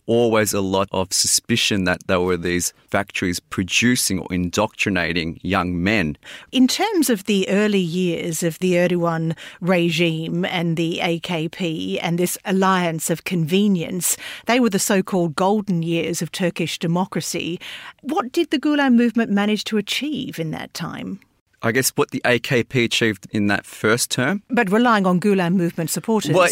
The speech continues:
Speaker 1: within, within
Speaker 2: at
Speaker 1: the
Speaker 2: the ballot
Speaker 1: state, yeah,
Speaker 2: box.
Speaker 1: at the ballot box. But once they got into power, the A K P really followed through from the previous coalition government's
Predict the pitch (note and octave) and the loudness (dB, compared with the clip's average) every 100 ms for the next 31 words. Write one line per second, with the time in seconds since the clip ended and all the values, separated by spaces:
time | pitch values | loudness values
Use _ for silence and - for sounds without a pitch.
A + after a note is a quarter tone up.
0 | D3+ D#3 C#3 E3+ D#3+ C3+ B2+ C#3 D3 C3 | 4 4 4 4 2 4 4 6 6 4
1 | G#3+ F#3 - D3+ A#2 - - D#3 B2 B2 | 4 4 4 2 2 0 -2 0 0 2
2 | A#2 - A#2 - _ - - - B2+ D#3+ | 2 2 0 0 _ -18 -14 -2 0 2
3 | E3 D3+ B2+ A#2+ A2 F#2+ - D#3+ G3 - | 2 2 2 2 0 -2 -2 2 2 2
4 | - - - - - B2+ C#3 C#3+ D3 B2 | -2 -6 -20 -20 -4 2 4 2 2 0
5 | B2+ G#2+ G2+ C#3 F3 B2 - B2+ B2 G#2+ | 2 0 0 2 2 2 -2 0 2 2
6 | - - A#2 A2 G#2+ - G#2+ G2+ G2 - | 0 -2 2 2 -2 -2 0 0 -2 -4
7 | B2+ D#3 - C3+ - F#2 E2+ F2 - F#2+ | 0 0 0 -2 0 -2 -2 -6 -4 -6
8 | E2+ F2+ E2+ F2 - | -2 -4 -4 -4 -6